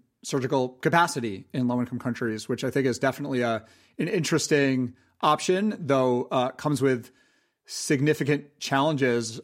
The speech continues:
around knowing whether what you're giving to will lead to these positive results far in the future, because training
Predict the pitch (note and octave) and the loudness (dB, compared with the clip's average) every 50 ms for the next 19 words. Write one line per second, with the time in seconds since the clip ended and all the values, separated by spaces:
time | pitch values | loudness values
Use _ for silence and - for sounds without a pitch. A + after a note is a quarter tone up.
0 | - - C#3 C3 B2+ B2+ B2+ B2+ B2 B2+ C3 C3+ C3 B2+ B2 B2+ A#2+ B2 B2 A#2+ | -2 0 2 2 4 2 2 2 4 4 4 4 2 2 2 0 0 0 -2 -2
1 | A#2+ A#2 - A#3 D3+ C3+ C#3+ D3 - A2+ C#3+ C3 B2 D#3 C#3+ D3+ D3 - D3 C#3+ | -4 -6 -10 -8 -2 0 0 0 0 -2 -2 0 2 2 2 2 0 2 2 4
2 | C3+ C3 B2 B2+ B2 A#2+ C3 D3+ E3+ E3 C#3 A2+ - C#3 B2+ B2+ B2 A#2 - C3+ | 4 4 4 2 2 2 2 2 2 2 0 0 0 0 2 2 2 2 2 2
3 | C3+ B2+ C3 A#2+ A2+ B2 A#2 B2+ C3+ B2+ A#2+ - - - C#3 C3 C3 C3 B2 A#2+ | 2 2 0 -2 -2 -2 0 2 2 2 0 -2 -4 0 0 2 2 2 0 -2
4 | A2 - C3 - - B2 A2+ G#2+ A#2 A2 - A#2+ G#2+ G2+ - - _ _ _ _ | -4 -6 -8 -6 -4 -4 -4 -4 -4 -4 -4 -4 -4 -6 -10 -14 _ _ _ _
5 | _ _ _ _ _ - - D3+ D3 C#3 C#3 C3+ C3 C3 - | _ _ _ _ _ -4 -2 0 2 4 4 2 2 0 -2